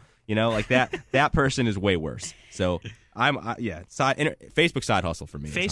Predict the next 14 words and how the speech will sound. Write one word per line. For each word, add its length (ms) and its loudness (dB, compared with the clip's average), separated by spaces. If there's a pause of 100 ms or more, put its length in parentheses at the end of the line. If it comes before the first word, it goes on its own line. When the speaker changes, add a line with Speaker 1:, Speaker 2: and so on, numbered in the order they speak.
Speaker 1:
hundred 100 -4
percent. 100 -2
Speaker 3:
advances. 600 -6 (200)
Speaker 2:
Not 340 -4
only 200 -2
that, 360 -2 (240)
every 580 -2
D 280 -6
M 120 -2
that 120 -8
you 80 -10
get 200 -8
starts 320 -6
with, 140 -6